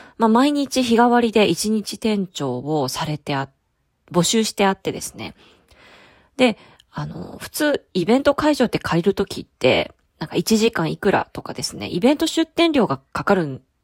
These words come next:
ことが多いと思うんですけれども、こちらのバーはですね、すごく良心的で、イベント出店料はいりませんと。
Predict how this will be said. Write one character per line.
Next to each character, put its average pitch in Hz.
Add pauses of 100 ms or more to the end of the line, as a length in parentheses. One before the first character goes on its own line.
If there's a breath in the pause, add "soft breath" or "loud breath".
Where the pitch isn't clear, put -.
(240)
こ 196
と 185
が 151
多 185
い 220
と 165
思 151
う -
ん 135
で 139
す -
け 127
れ 120
ど 123
も、 147 (640 loud breath)
こ 202
ち -
ら 254
の 240 (840)
バ 165
ー -
は 185
で 147
す -
ね、 139
す -
ご 233
く 254
良 196
心 190
的 -
で、 170 (260)
イ 202
ベ 254
ン 254
ト 254
出 -
店 240
料 247
は 247
い 156
り 147
ま 143
せ 151
ん 139
と。 -